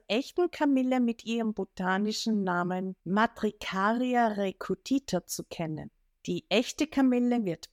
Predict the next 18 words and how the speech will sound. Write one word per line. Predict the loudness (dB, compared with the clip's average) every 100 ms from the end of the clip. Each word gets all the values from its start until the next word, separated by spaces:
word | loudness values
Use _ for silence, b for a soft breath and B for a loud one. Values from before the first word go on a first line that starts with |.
| _
blaue | 0 2 2 2 0 0
oder | -4 -4 -2
auch | -2 -4 -12 _
deutsche | 0 0 -4 -6
Kamille | -2 -2 -2 -4 -6
genannt. | -6 -6 -10 -16 -12 -12 -14 _ _ -2
Diese | 0 2 2
wird | 2 0
vorwiegend | -2 0 0 2 0 0 0 0
aufgrund | -4 0 2 2 0 0
der |
körperlichen | 0 -4 0 2 2 0 -2 -2 -4 -4
Wirkung | -2 -2 -4 -8 -6
eingesetzt. | -8 -8 -8 -10 -10 -12 -14 -20 _ _ -8
Es | -8 -6
wird | 0 2 2 0 0
als | 0 -2 -4
das | -4 -4 -8